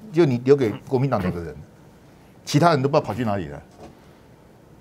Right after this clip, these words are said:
那蒋万安会不会是下一个这个郝，郝龙斌？我，我是，我是看麦希多的。我，我，我，我觉得是，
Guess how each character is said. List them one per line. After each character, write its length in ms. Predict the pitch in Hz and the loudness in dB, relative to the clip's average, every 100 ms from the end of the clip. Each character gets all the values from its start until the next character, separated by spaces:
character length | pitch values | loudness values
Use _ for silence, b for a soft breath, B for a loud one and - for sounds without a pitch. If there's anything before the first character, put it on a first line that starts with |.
| - - - - - | -20 -20 -20 -20 -2
那 120 | 185 202 | 4 4
蒋 280 | - 185 | 6 4
万 160 | 151 196 | 6 6
安 100 | 196 | 8
会 120 | 196 | 8
不 100 | 170 | 8
会 60 | 180 | 6
是 100 | 180 | 6
下 220 | 170 160 | 6 4
一 40 | |
个 160 | 151 139 | 6 4
这 180 | 127 - | 4 0
个 240 | 151 143 123 - - - - | 6 6 6 -2 -20 -20 -14
郝， 240 | - 123 117 | 0 4 4
郝 240 | 117 127 | 4 4
龙 160 | 123 131 | 4 4
斌？ 160 | 143 | 6
我， 120 | 151 | 6
我 140 | 160 156 | 6 4
是， 240 | 151 104 - | 2 -4 2
我 140 | 147 | 6
是 180 | 143 117 113 - - - | 6 2 -6 -14 -20 -8
看 140 | - | -2
麦 140 | 156 147 | 2 2
希 120 | 139 | 4
多 160 | 123 107 | 4 4
的。 80 | |
我， 100 | 151 | 4
我， 180 | 190 196 214 | 4 0 2
我， 140 | 170 | 0
我 100 | 175 | 0
觉 120 | 160 226 | 4 4
得 40 | |
是， 160 | 214 | 4